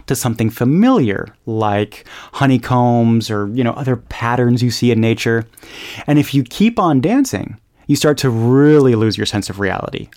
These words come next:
You start to feel like you're falling down a tunnel, maybe rotating down a cave, kind of spiraling into the ground, where there be monsters. Animals with meaning, not necessarily ones found in nature, but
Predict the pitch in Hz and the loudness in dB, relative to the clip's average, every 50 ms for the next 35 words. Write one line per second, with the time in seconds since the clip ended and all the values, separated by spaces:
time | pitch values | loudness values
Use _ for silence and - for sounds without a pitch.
0 | _ _ - - - - - 131 - - 151 143 - 139 - - 143 143 139 131 | _ _ -20 -20 -10 -4 -4 -2 0 0 0 -2 -2 -4 -2 0 2 2 4 4
1 | 123 120 104 117 120 113 - - - 110 113 120 123 123 120 113 110 107 104 98 | 2 2 0 0 -2 -2 -2 -4 -4 -2 0 0 2 2 2 2 0 0 0 -2
2 | 98 92 92 - - - - 143 120 92 - - - _ - - - - - - | -2 -4 -6 -8 -6 -4 -2 -2 -2 -2 -4 -8 -14 _ -20 -20 -20 -10 -4 0
3 | 120 127 127 123 120 120 117 113 110 107 107 117 120 135 143 143 143 - - 117 | 0 2 2 4 4 4 4 2 0 -2 -2 -2 2 2 4 2 2 0 0 0
4 | 127 127 123 117 120 113 117 117 127 127 123 117 113 113 - 107 120 123 127 123 | 2 2 2 2 2 2 2 2 2 2 2 0 0 -2 -2 0 2 2 2 2
5 | 123 117 113 - - 110 107 104 - - - 101 101 110 120 120 120 120 117 117 | 2 0 -4 -4 -4 -4 -4 -4 -6 -6 -6 -4 -2 0 0 2 2 2 2 2
6 | 113 113 117 117 117 113 - 117 98 - 117 117 117 117 117 113 113 113 113 113 | 2 2 2 0 -2 -4 -4 -4 -4 -4 -2 -2 0 0 0 0 0 -2 -4 -8
7 | _ _ _ _ _ _ _ _ - 117 110 117 139 143 143 131 135 131 127 117 | _ _ _ _ _ _ _ _ -10 -4 0 2 2 2 2 4 4 2 2 4
8 | 127 127 131 131 139 151 165 156 - - - - - - - - - - _ _ | 4 4 4 4 2 2 0 -2 -4 -8 -10 -12 -10 -10 -12 -14 -14 -16 _ _
9 | _ _ _ _ _ _ _ _ - 147 151 180 208 208 165 135 123 120 127 127 | _ _ _ _ _ _ _ _ -4 -2 0 0 2 2 2 2 0 0 0 -2
10 | - - - _ _ _ _ - 123 117 123 127 147 170 185 180 - - - - | -4 -8 -10 _ _ _ _ -4 -2 0 2 4 4 4 2 0 -2 -8 -20 -10
11 | - - 131 147 165 170 131 101 90 92 110 123 - - - - - - 147 165 | -4 0 2 2 4 4 2 2 0 -2 -4 -4 -6 -10 -18 -18 -8 -4 -2 0
12 | 185 202 151 - 190 - - 180 165 160 156 139 131 139 135 135 - 127 117 113 | 0 0 0 0 -2 -2 0 0 2 2 4 4 4 2 2 0 0 -2 -2 0
13 | 107 107 117 123 143 165 190 220 226 - - 98 92 - 101 - - - - - | 0 2 2 2 2 2 0 -2 -2 -4 -4 -4 -4 -4 -8 -12 -16 -20 -20 -20
14 | - _ _ - 123 117 110 110 147 143 139 143 - - - - | -20 _ _ -12 -12 -12 -6 -2 0 0 0 0 -2 -6 -10 -14